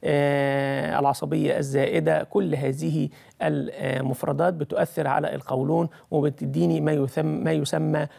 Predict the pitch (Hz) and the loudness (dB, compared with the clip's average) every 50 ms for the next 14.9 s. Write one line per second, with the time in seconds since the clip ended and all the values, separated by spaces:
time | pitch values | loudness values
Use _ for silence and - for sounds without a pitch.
0 | - _ 160 147 160 - - 147 - - - 147 143 139 139 147 147 151 151 143 | -14 _ 0 2 2 2 2 -2 -2 0 0 0 0 2 0 0 0 2 0 0
1 | 143 143 - 156 143 139 135 123 135 - - 135 127 127 120 - - - - - | -2 -4 -2 -2 0 0 2 2 0 0 0 -2 -4 -4 -4 -6 -8 -14 -18 -16
2 | - - - 175 151 151 - - 208 208 175 180 170 170 - 147 139 - - 147 | -18 -6 0 2 2 4 4 4 2 4 2 0 0 2 0 0 0 0 -2 -2
3 | 143 147 147 - 156 160 151 - - 139 139 139 151 175 175 165 147 139 143 - | -2 -4 -10 -4 -2 -2 -2 0 -2 -2 -2 2 2 4 4 4 2 2 -2 -6
4 | - 143 131 143 151 180 208 202 170 147 165 170 156 151 151 156 156 156 147 143 | -6 -6 -4 -2 0 0 0 0 2 2 0 0 0 0 -2 -2 -2 -2 -2 -4
5 | 139 - - 143 160 151 143 - 143 131 131 123 123 139 156 156 - 147 - 123 | -4 -4 -2 0 0 0 0 -2 -4 -4 -2 0 0 2 0 0 0 -2 -2 -2
6 | 127 127 147 143 143 - - 151 175 202 202 - - - - - _ _ - 160 | 0 2 2 2 2 0 0 0 0 0 -2 -4 -10 -20 -20 -20 _ _ -2 0
7 | 156 139 147 - 160 170 170 151 135 123 - - 143 135 131 135 135 147 147 147 | 0 0 2 2 2 4 4 4 2 0 -2 -2 0 2 2 2 2 2 2 2
8 | - 160 143 139 139 - - 131 - 139 139 156 160 170 180 190 - - - _ | 0 -2 -4 -4 -4 -4 -6 -8 -4 0 0 0 2 0 -2 -4 -6 -12 -12 _
9 | - 143 - 156 143 135 139 147 160 151 143 131 - 156 147 151 143 139 - - | -8 -4 -2 -2 -2 0 0 2 2 2 2 0 0 2 2 4 4 2 0 -2
10 | - 151 143 135 - - - - - 131 127 135 143 156 185 214 208 - - - | -2 0 0 0 -2 -6 -8 -4 -4 -2 0 2 2 2 2 2 0 -2 -8 -18
11 | - - - - 156 147 151 151 147 151 147 147 147 147 151 165 - - 143 135 | -20 -12 -4 0 2 2 4 4 4 2 2 0 0 0 2 0 0 0 -2 -4
12 | 135 135 135 156 160 - - 156 143 135 127 131 147 - - 135 127 131 135 160 | -4 -2 -2 -4 -4 -4 -6 -4 -2 0 0 0 0 -2 -2 -4 -4 -2 -2 -2
13 | 175 147 151 - 170 151 151 147 143 143 143 139 139 147 143 139 135 - - - | -2 -2 -2 -2 -2 0 0 2 2 2 2 2 0 -2 0 -2 -4 -4 -4 -4
14 | 147 143 143 143 143 - - - 147 131 - - 156 - - - - | -2 0 0 -2 -2 -4 -4 -4 -4 -4 0 0 2 2 2 2 0